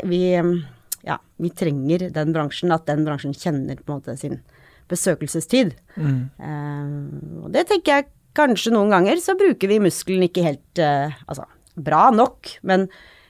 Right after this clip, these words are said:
Speaker 1: jeg synes også den bransjen av og til blir litt sånn, kundeopplevelse er det eneste riktige. Da tenker jeg stadig vekk, eh, kunden tar feil.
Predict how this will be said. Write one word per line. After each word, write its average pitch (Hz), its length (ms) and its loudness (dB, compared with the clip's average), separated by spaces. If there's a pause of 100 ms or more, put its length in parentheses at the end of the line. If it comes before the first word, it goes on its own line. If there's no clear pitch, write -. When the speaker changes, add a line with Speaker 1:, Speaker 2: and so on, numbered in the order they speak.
Speaker 1:
jeg 185 120 2
synes 208 100 4
også 185 240 2
den 202 120 4
bransjen 180 320 2
av 160 100 4
og 151 80 -10
til 175 100 0
blir 165 180 2
litt 170 140 0
sånn, 147 640 0
kundeopplevelse 143 680 0
er 151 140 4
det 151 440 0 (300)
eneste 160 320 -2
riktige. 208 380 0
Da 170 100 2
tenker 165 240 -2
jeg 147 300 0
stadig 160 340 0
vekk, 165 240 -6
eh, 160 140 0
kunden 160 320 0
tar 175 80 -2
feil. 339 260 2